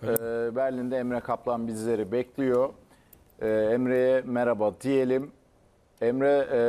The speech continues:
tabii ki çok üzgünüz açıkçası. Çeyrek finalde geri dönüyoruz. Ee, oradaki atmosferi de senden dinlemiş olalım.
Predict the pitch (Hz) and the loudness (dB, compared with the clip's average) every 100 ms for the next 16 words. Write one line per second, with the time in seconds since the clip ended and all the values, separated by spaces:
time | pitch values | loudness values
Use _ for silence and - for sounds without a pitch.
0 | 120 117 117 117 - 123 120 117 - 135 | 4 2 2 0 -4 -4 -2 -4 -4 -4
1 | 123 - 123 117 117 147 131 127 - - | -6 -6 -2 -2 0 0 0 -4 -8 -12
2 | - 113 123 - 120 107 120 127 - - | -8 -6 -6 -4 -4 -2 0 0 -2 -12
3 | - _ - - 127 135 131 123 113 117 | -20 _ -16 0 4 4 4 -2 0 2
4 | 131 117 127 127 120 110 107 139 151 - | 2 2 2 4 2 2 2 0 -2 -10
5 | - - 107 104 104 110 117 123 123 120 | -14 -2 2 4 4 2 2 2 4 2
6 | 120 113 123 - 127 104 123 135 131 - | 2 0 -2 0 0 2 2 2 0 -6
7 | 131 113 107 98 92 107 - 95 | -4 -2 -2 -2 -4 -8 -6 -8